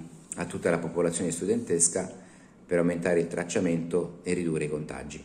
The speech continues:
Questo in estrema sintesi. Eh, io come sempre sono ottimista, certo bisogna tener conto dei dati della realtà,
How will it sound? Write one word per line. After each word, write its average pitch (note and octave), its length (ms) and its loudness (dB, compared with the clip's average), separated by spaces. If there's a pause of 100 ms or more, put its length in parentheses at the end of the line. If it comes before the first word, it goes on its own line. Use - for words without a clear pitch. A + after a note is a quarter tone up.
Questo G2+ 600 4
in G2 160 0
estrema F2+ 340 0
sintesi. - 500 -8 (300)
Eh, E2+ 440 -2 (180)
io G#2 200 8
come F#2 220 4
sempre F#2 280 0
sono E2+ 160 0
ottimista, E2+ 680 2
certo F2 560 -4
bisogna E2+ 320 -4
tener E2+ 260 -4
conto E2+ 320 -6
dei - 0 -
dati D#2+ 220 -4
della D#2 180 -2
realtà, F2 580 -4